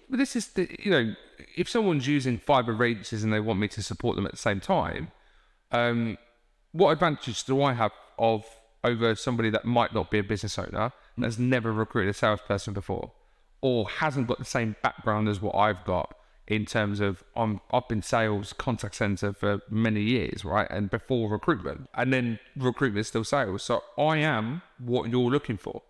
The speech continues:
I understand their determination. I understand their ambitions, all this stuff, which is either gonna be really good for you or really bad. If, if you're, if you're not asking the right questions, then I, I, I am giving you a job title. I'm giving you someone that might have done telesales before.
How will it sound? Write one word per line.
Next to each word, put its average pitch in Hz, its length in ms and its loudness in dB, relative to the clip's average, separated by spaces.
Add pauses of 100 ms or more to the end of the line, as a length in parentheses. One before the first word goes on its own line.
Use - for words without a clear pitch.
(140)
I 117 60 6
understand 120 500 2
their 104 80 2
determination. 104 800 0
I 107 120 2
understand 107 360 0
their 101 100 0
ambitions, 101 480 -2
all 123 220 4
this 107 160 -2
stuff, 104 300 -4
which - 180 -6
is 113 120 2
either 127 220 4
gonna 110 200 0
be 104 100 -2
really 117 240 2
good 120 200 0
for - 140 -6
you 98 220 0
or 104 100 0
really 104 220 2
bad. 101 320 -4 (240)
If, 104 340 -2
if 120 160 -4
you're, 135 380 2 (600)
if - 140 -8
you're 143 60 4
not 160 120 2
asking 147 280 -4
the 113 80 0
right 110 160 2
questions, 98 540 -2
then 107 160 0
I, 110 320 0
I, - 100 -2
I 120 120 2
am 120 280 0
giving 120 240 0
you 104 80 2
a 101 60 0
job 127 160 -2
title. 104 340 -2
I'm 113 60 0
giving 117 200 0
you 110 80 2
someone 110 300 0
that 92 120 -2
might 113 260 2
have 107 160 -4
done 107 120 0
telesales 98 500 -2
before. - 340 -12